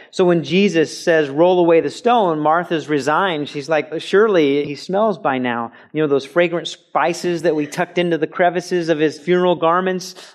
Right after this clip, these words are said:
those have faded. Now it's just kinda stench by now." You see, without Christ, it's hopeless. Just as hopeless as Martha was in that moment of finding anything but a stench there.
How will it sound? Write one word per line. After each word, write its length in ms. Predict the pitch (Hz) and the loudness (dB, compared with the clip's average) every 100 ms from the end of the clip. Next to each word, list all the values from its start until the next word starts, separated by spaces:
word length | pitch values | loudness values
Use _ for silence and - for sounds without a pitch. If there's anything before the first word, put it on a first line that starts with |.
| - | 0
those 240 | 147 233 | 2 2
have 100 | 123 | 0
faded. 380 | - 202 151 120 | 2 4 4 2
Now 360 | 123 175 208 196 | 0 0 2 0
it's 140 | 147 | 0
just 280 | 156 123 - | -2 -2 -4
kinda 200 | 170 131 | -6 -6
stench 480 | - - 214 175 - | -4 -2 -2 -4 -8
by 160 | 113 | -10
now." 300 | 110 90 - _ _ _ _ _ _ _ _ _ _ _ _ | -10 -14 -20 _ _ _ _ _ _ _ _ _ _ _ _
You 60 | - | -20
see, 420 | - 131 123 - _ _ _ _ _ _ - | -10 -8 -8 -14 _ _ _ _ _ _ -8
without 360 | 131 147 135 | -2 -2 -4
Christ, 680 | - 180 170 123 - - _ _ _ | -6 -6 -6 -6 -12 -20 _ _ _
it's 140 | 123 | -12
hopeless. 680 | - 160 156 - - - _ _ _ _ _ _ _ _ _ _ _ _ _ - | -4 -4 -6 -20 -20 -20 _ _ _ _ _ _ _ _ _ _ _ _ _ -20
Just 140 | 117 | -20
as 100 | 123 | -10
hopeless 460 | 139 143 143 139 - | -2 -2 -2 -6 -4
as 160 | 131 | -6
Martha 420 | 127 143 160 160 156 | -2 0 0 0 0
was 260 | 143 143 | 0 0
in 100 | 143 | -2
that 140 | 147 135 | -4 -4
moment 440 | 139 165 139 113 | -2 -4 -4 -8
of 140 | 107 107 | -10 -6
finding 340 | 131 131 131 | -4 -4 -4
anything 360 | 143 143 147 139 | -4 -6 -8 -2
but 120 | 135 | -2
a 40 | |
stench 480 | 123 - 160 170 - | -2 -6 -8 -8 -14
there. 260 | 113 104 | -16 -16